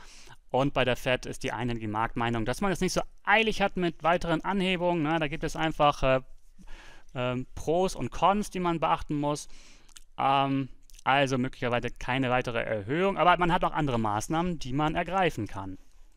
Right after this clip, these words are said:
Natürlich an dieser Stelle der Marktüberblick. Ähm,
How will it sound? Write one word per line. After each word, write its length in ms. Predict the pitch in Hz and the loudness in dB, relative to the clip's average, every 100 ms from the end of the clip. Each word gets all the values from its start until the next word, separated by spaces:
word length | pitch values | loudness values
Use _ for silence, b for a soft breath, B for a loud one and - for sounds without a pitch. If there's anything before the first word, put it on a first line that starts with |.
| - B B B B B B | -20 B B B B B B
Natürlich 320 | 156 226 196 | 0 2 2
an 120 | 180 | 2
dieser 160 | 170 190 | 4 2
Stelle 240 | 170 147 | 4 2
der 80 | 127 | 4
Marktüberblick. 840 | 120 196 233 208 175 196 196 - | 6 4 4 0 2 0 0 2
Ähm, 360 | 180 175 175 | 4 4 2